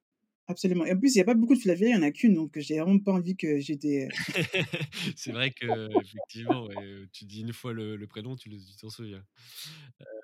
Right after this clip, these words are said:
Speaker 2: Heu, du coup, alors pour, hem, merci pour ces, pour ces points là. Du coup, alors à côté, tu as, tu as eu d'autres, heu, d'autres activités. J'ai vu que tu as lancé aussi, heu,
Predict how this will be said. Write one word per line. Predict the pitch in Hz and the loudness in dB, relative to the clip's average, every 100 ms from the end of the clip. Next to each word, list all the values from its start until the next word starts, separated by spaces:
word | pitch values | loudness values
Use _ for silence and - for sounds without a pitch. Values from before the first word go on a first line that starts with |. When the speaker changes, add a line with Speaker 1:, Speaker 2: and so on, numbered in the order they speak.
| 113 | -14
Speaker 2:
Heu, | 113 113 110 _ _ _ _ _ - | -14 -14 -20 _ _ _ _ _ -14
du | 127 127 151 | -8 -4 -6
coup, | - 202 214 | -8 -10 -6
alors | 156 104 104 78 _ | -4 -4 -6 -16 _
pour, | 139 123 117 110 104 | -8 -4 -4 -4 -6
hem, | 101 104 101 _ _ - | -10 -14 -16 _ _ -12
merci | 113 117 147 | -10 -8 -10
pour | 120 | -10
ces, | - 104 | -10 -10
pour | 92 107 | -10 -12
ces | 113 | -10
points | 101 123 | -8 -6
là. | 160 | -6
Du | 131 131 | -8 -10
coup, | - | -6
alors | 165 107 | -6 -6
à | 110 | -8
côté, | 123 170 | -10 -10
tu | 110 | -6
as, | 101 95 | -6 -6
tu | 101 | -10
as | |
eu | 98 | -12
d'autres, | 98 135 131 - | -6 -6 -6 -10
heu, | 101 98 95 | -10 -10 -10
d'autres | 113 110 104 98 95 | -12 -14 -14 -14 -14
activités. | - - 110 117 143 147 | -14 -14 -12 -12 -10 -8
J'ai | 104 | -8
vu | 101 127 | -12 -16
que | |
tu | - 95 | -16 -14
as | |
lancé | 92 95 - | -14 -14 -12
aussi, | 104 95 - 120 123 | -12 -12 -12 -12 -10
heu, | 98 | -10